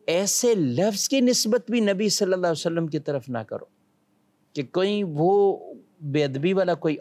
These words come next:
اور توہین والا پہلو کوئی دوسرا نہ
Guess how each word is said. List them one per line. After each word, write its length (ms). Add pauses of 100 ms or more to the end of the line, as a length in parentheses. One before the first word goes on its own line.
اور 300 (920)
توہین 520
والا 220
پہلو 360
کوئی 160
دوسرا 380
نہ 100